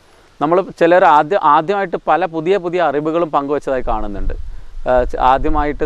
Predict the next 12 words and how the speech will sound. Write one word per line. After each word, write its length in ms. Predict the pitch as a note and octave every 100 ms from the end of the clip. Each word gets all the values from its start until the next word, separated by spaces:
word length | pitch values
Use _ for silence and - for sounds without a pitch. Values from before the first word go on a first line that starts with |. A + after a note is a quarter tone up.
| C#3
തൊടിയിലിറങ്ങിയിട്ട് 840 | B2 C#3 C#3+ C3+ C3 C#3 C#3 - C#3+ C#3 - - A2
അവിടുത്തെ 280 | A#2 A#2+ C3 A2
ജീവികളെ 360 | A2+ C3 C#3+ C#3
കണ്ടത്, 300 | C3 B2+ C3+ C#3 - B2
വീട്ടുപരിസരത്തെ 720 | A#2+ C#3+ C#3+ C3 C#3+ C3 C#3 -
പ്രാണികളെ 420 | G#2+ A2+ B2 C3 C3+
കണ്ടത്, 280 | C3 B2+ C3+ - - - - A2+
അന്തരീക്ഷത്തിലെ 500 | B2 C#3 - - D3 B2
മാറ്റങ്ങൾ 400 | A2+ - C#3 C#3+ C3+
കണ്ടത്, 260 | C3 C3 C#3+ - D3+
ഇങ്ങനെ 260 | F3 G3 A3 - - - -
വലിയ 240 | D3 F3+